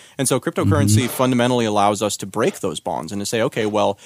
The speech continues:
Speaker 1: sure, that's one choice, but now it's one choice of several or of many choices, as opposed to just one choice among, you know, the, the one." So cryptocurrency, again,
Speaker 2: For
Speaker 1: like,
Speaker 2: sure.
Speaker 1: the, the decentralized technologies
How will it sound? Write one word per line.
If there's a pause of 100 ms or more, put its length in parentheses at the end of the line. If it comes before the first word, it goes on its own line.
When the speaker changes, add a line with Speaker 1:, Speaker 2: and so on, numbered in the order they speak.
(100)
Speaker 1:
sure,
that's
one
choice,
but
now
it's
one
choice
of
several
or
of
many
choices, (240)
as
opposed
to
just
one
choice
among, (160)
you
know, (420)
the,
the
one." (440)
So (160)
cryptocurrency,
again,
Speaker 2:
For
Speaker 1:
like,
Speaker 2:
sure.
Speaker 1:
the,
the
decentralized
technologies